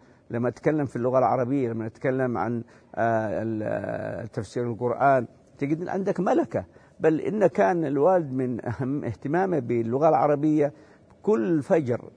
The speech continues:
بعد يوم الجمعة، بعد صلاة الفجر، نفرغ من الورد اللطيف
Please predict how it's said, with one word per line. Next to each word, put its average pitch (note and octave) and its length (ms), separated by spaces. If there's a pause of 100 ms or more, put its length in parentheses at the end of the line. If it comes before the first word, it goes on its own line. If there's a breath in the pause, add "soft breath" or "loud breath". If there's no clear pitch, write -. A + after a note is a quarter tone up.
(140)
بعد A2+ 360
يوم C#3 300
الجمعة، D3 500 (160)
بعد D3+ 180
صلاة C3+ 320
الفجر، A2+ 460 (340 loud breath)
نفرغ D#3 360
من C3+ 180
الورد C3 320
اللطيف C3 600